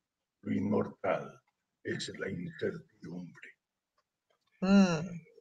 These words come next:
Speaker 1: Y para seguir, te voy a leer un poema, ya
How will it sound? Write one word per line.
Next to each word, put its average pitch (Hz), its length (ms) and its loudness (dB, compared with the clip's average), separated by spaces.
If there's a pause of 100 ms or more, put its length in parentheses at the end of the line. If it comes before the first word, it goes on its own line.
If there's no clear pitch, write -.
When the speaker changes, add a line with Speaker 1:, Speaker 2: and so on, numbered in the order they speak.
(920)
Speaker 1:
Y 190 560 4 (1800)
para 117 500 6 (3250)
seguir, 143 680 6
te 127 80 4
voy 139 180 10
a 131 60 8
leer 143 520 6 (2000)
un 139 260 4
poema, 147 640 6 (3750)
ya 127 800 8